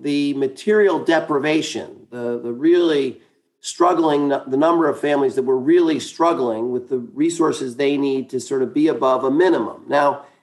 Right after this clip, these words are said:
being above that minimum is good. It's better to, than being below it. And, and making progress on alleviating poverty is good. But there are a lot of challenges for those families still beyond that to move up safely in the middle class.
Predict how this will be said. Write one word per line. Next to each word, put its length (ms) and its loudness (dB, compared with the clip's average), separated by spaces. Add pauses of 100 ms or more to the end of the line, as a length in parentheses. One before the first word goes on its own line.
(200)
being 160 2
above 300 0
that 180 2
minimum 400 2
is 140 -4
good. 460 0
It's 160 -6
better 280 2
to, 140 0
than 320 -2
being 320 2
below 380 2
it. 240 -6
And, 160 -6 (200)
and 200 2
making 320 2
progress 480 0
on 100 -2
alleviating 540 0
poverty 440 0
is 140 -4
good. 380 -4 (440)
But 140 0
there 80 4
are 100 2
a 60 -2
lot 220 2
of 80 -4
challenges 440 0
for 120 -10
those 180 -4
families 420 0
still 280 0
beyond 420 2
that 220 -2
to 80 -12
move 240 0
up 180 0
safely 380 -4
in 80 0
the 40 0
middle 200 -2
class. 560 -2